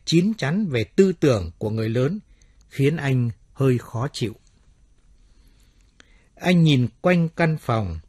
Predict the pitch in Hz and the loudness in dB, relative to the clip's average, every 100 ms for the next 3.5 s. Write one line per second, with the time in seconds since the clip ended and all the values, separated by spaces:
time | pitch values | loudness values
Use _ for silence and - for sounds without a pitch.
0 | _ _ _ - 160 180 165 160 165 151 | _ _ _ -2 0 2 0 0 0 0
1 | 127 120 110 113 - - 120 113 110 113 | 0 -2 -2 -4 -6 -6 -2 0 -2 -2
2 | 101 110 147 131 113 95 113 - 104 139 | -4 -2 0 0 -4 -4 -6 -6 -6 -6
3 | 139 - - 170 | -6 -8 -4 -6